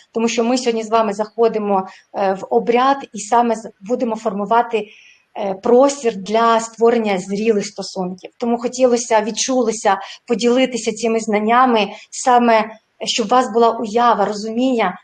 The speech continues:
що таке зрілі стосунки, а й-, і як вони взагалі формуються.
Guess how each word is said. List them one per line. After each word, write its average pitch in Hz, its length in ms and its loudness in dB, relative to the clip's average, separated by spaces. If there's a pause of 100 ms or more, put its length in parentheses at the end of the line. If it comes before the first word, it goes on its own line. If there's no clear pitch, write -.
що 240 260 0
таке 226 360 0
зрілі 208 340 -4
стосунки, 226 760 -4 (300)
а 233 80 -2
й-, 202 160 -6
і 262 100 2
як 277 260 2
вони 247 140 4
взагалі 247 580 0 (220)
формуються. 240 840 2